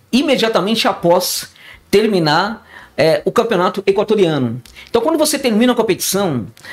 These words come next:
é, você deixa os caras comemorando dois dias, né? É, a comissão <laughs> técnica também. É, passaram, é, passando esses dois dias, você chama o técnico, os di-, dirigentes têm que se reunir, entender se é o, se o técnico vai continuar mesmo.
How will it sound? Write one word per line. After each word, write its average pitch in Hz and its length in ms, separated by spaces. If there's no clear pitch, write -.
é, 165 140
você 196 220
deixa 202 420
os 175 100
caras 196 200
comemorando 175 400
dois 175 260
dias, 170 240
né? 196 240
É, 135 160
a 147 100
comissão 151 300
<laughs> - 20
técnica 180 240
também. 156 380
É, 185 120
passaram, 220 520
é, 165 100
passando 190 380
esses 156 180
dois 147 180
dias, 139 160
você 147 220
chama 240 280
o - 20
técnico, 135 560
os 147 180
di-, 147 160
dirigentes 175 340
têm 214 120
que 220 60
se - 100
reunir, 175 420
entender 196 320
se 190 160
é 185 60
o, 196 160
se - 180
o - 40
técnico 156 340
vai 180 100
continuar 180 320
mesmo. 165 340